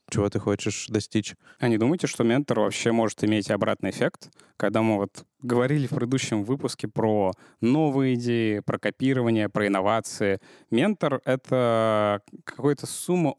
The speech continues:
Speaker 2: опыта прошедшего и импринтинг того, что этот человек думает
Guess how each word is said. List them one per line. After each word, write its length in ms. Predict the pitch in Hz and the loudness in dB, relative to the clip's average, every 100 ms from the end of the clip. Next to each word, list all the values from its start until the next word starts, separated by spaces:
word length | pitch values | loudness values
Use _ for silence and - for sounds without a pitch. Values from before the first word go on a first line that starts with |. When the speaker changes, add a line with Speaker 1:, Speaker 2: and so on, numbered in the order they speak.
| - | -2
Speaker 2:
опыта 540 | 170 160 - 127 113 - | 0 -2 -4 -4 -6 -6
прошедшего 800 | - - 123 113 - 104 98 - - - _ | -10 -4 -4 -4 -6 -10 -10 -12 -20 -20 _
и 520 | 127 117 117 113 113 - | -2 2 2 2 0 0
импринтинг 640 | 127 120 160 214 160 123 - | -2 0 0 2 0 -2 -2
того, 300 | 113 147 170 | -2 0 -2
что 180 | - | -2
этот 160 | 139 127 | -4 -4
человек 320 | - 120 127 | -4 -2 -2
думает 500 | 117 120 123 117 101 | -2 -2 2 0 -2